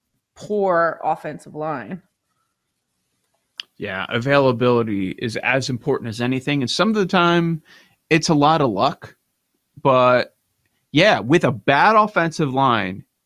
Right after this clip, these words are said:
Speaker 2: he's been available every single week. And that's something that, that teams will pay for.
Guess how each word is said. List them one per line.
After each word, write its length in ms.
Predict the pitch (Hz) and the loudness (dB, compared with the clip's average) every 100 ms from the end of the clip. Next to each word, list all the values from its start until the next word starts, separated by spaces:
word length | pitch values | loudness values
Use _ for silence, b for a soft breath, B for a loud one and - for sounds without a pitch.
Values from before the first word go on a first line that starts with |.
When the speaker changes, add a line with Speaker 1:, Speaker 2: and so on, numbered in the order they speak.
| _ | _
Speaker 2:
he's 280 | 139 165 156 | -2 -2 2
been 200 | 151 139 | 2 2
available 500 | 117 120 123 110 - | 0 -2 0 -2 -4
every 260 | 113 117 | -4 -4
single 380 | 110 113 104 98 | -4 -4 -4 -4
week. 200 | 95 - | -6 -4
And 140 | 117 | 0
that's 180 | 147 208 | 0 0
something 360 | - 147 143 131 | 0 0 2 0
that, 220 | 113 - b - | 0 -2 b -10
that 160 | 160 | -4
teams 220 | - 247 269 | 2 2 2
will 100 | 196 | 0
pay 200 | 156 160 | 0 0
for. 280 | - - | -4 -12